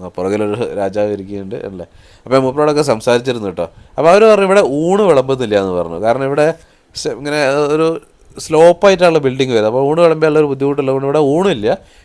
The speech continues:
ബിരിയാണി അങ്ങനത്തെ എല്ലാ ഐറ്റംസും ഉണ്ട് കേട്ടോ. അപ്പോൾ നമ്മൾ ഇന്ത്യൻ കോഫി ഹൗസിൽ ഇവിടെ തിരുവനന്തപുരം റൗണ്ട് ബിൽഡിങ്ങിൽ വന്നാൽ ഊണ് കിട്ടില്ല, ബാക്കി എല്ലായിടത്തിലും ഊണ് ഐറ്റംസൊക്കെ കിട്ടും കേട്ടോ. അപ്പോൾ ഇവിടെ മാത്രം ഊണ് കിട്ടൂല എന്നൊക്കെ പറഞ്ഞു. ഒരു, ഒരു കാപ്പിയും കുടിച്ച്, ഓവർ ചൂടൊന്നും ഇല്ലായിരുന്നു, ഒരു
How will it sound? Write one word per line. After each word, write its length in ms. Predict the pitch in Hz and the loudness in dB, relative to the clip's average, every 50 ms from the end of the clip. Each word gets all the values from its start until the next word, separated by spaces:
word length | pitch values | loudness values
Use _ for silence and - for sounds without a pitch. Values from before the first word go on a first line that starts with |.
| _ _ | _ _
ബിരിയാണി 300 | 135 139 156 180 196 208 196 | -4 0 0 0 0 0 -2
അങ്ങനത്തെ 220 | 196 202 196 214 208 | -4 -4 -4 -4 -2
എല്ലാ 120 | 208 202 196 175 | 0 0 -2 0
ഐറ്റംസും 300 | 160 165 - 135 151 131 107 | -2 -4 -6 -4 -6 -8 -6
ഉണ്ട് 120 | 98 95 | -6 -8
കേട്ടോ. 160 | 87 90 90 82 76 | -6 -4 -6 -6 -4
അപ്പോൾ 120 | 95 113 131 120 101 | -6 -8 -10 -10 -8
നമ്മൾ 200 | 120 127 127 113 98 113 | -8 -8 -8 -8 -8 -12
ഇന്ത്യൻ 160 | 123 135 139 147 | -12 -10 -8 -8
കോഫി 160 | 151 147 151 151 | -8 -8 -8 -12
ഹൗസിൽ 160 | 143 147 127 113 | -10 -10 -8 -6
ഇവിടെ 200 | 131 131 143 - - _ _ _ _ _ _ _ _ - | -2 -2 -2 -4 -4 _ _ _ _ _ _ _ _ -8
തിരുവനന്തപുരം 420 | 120 123 131 139 147 156 160 151 139 | -6 -6 -4 -2 0 0 0 2 0
റൗണ്ട് 180 | 135 135 151 160 175 | 0 -2 -2 -2 -4
ബിൽഡിങ്ങിൽ 300 | 170 170 160 165 170 165 160 | -2 -2 -2 -2 0 0 0
വന്നാൽ 200 | 151 151 156 143 131 | 0 0 -2 -2 -2
ഊണ് 100 | 127 127 127 | -2 -4 -6
കിട്ടില്ല, 220 | 117 120 131 127 107 | -6 -4 -4 -2 0
ബാക്കി 160 | 101 113 - 170 | 0 0 0 -2
എല്ലായിടത്തിലും 380 | 190 196 202 190 196 196 208 220 - - - | 0 0 0 0 0 0 -2 -2 -6 -8 -6
ഊണ് 120 | 151 160 165 | -4 -2 -2
ഐറ്റംസൊക്കെ 400 | 160 156 156 147 139 156 151 143 127 117 | -2 -2 -4 -6 -4 -4 -4 -4 -4 -6
കിട്ടും 160 | 101 90 - 85 | -8 -8 -8 -12
കേട്ടോ. 160 | 78 78 73 - _ _ _ _ - | -10 -12 -14 -14 _ _ _ _ -20
അപ്പോൾ 140 | - - 110 | -14 -10 -8
ഇവിടെ 160 | 117 139 180 180 | -4 -2 -2 -2
മാത്രം 280 | 165 151 151 - 185 262 - _ _ _ _ _ _ - - - 113 | -2 -4 -4 -4 -6 -8 -8 _ _ _ _ _ _ -20 -10 -8 -6
ഊണ് 120 | 117 120 120 | -6 -4 -4
കിട്ടൂല 280 | 117 110 110 110 110 113 110 104 | -6 -4 -4 -2 -2 -2 -2 -2
എന്നൊക്കെ 240 | 104 95 92 92 82 78 | -4 -6 -6 -8 -6 -6
പറഞ്ഞു. 240 | 85 78 76 78 - - _ _ _ _ _ _ _ _ _ _ _ _ - _ - 120 | -8 -8 -8 -12 -18 -20 _ _ _ _ _ _ _ _ _ _ _ _ -20 _ -12 -8
ഒരു, 140 | 131 135 131 127 - 113 | -4 -4 -4 -4 -4 -8
ഒരു 80 | 113 113 - | -10 -4 0
കാപ്പിയും 320 | 107 104 101 - 120 117 113 | 0 0 0 0 -6 -6 -6
കുടിച്ച്, 260 | 107 98 98 - - 175 - - 76 | -6 -8 -8 -8 -12 -12 -10 -8 -6
ഓവർ 140 | 85 95 113 110 113 | -6 -6 -6 -4 -4
ചൂടൊന്നും 340 | 110 110 117 117 117 117 110 | -4 -2 -2 -4 -6 -8 -10
ഇല്ലായിരുന്നു, 380 | 107 107 104 101 98 110 160 185 _ _ _ _ _ _ _ _ _ _ - | -8 -6 -6 -6 -8 -10 -12 -14 _ _ _ _ _ _ _ _ _ _ -12
ഒരു 80 | 104 | -6